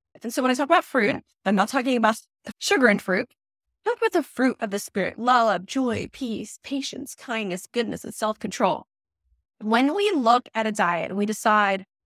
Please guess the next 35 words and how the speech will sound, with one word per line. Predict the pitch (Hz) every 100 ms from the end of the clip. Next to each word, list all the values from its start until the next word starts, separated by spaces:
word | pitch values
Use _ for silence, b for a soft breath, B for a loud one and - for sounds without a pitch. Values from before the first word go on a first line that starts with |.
| _ _
is | - 254 262
it | 233
biblical? | 247 190 170 - 175 -
We | 220
want | 233 349
to | 415
see | - - 202
if | 202
it's | -
producing | - 240 202 - 262 311 381 440 392 359 - _ _ _
the | - -
fruit | - - 196 180 -
of | 196
the | 208
Spirit | 226 - 175 147 -
in | 202
our | 214
lives. | 254 - - -
And | 196 - _ _ _ -
I |
can't | 151 175 143
answer | 165 160 -
that | 165 180 214
for | 240
you. | 226 262 -
Only | 277 269 254
you | 208 220
can | 233 208
answer | - 190 185 202
it. | 185 - _ _ _
But | 262
for | 330
me | 277 330
specifically, | - - - - - 415 494 392 - - 156 - 185 208 _ _ _ _ _ _ _
when | - 214 277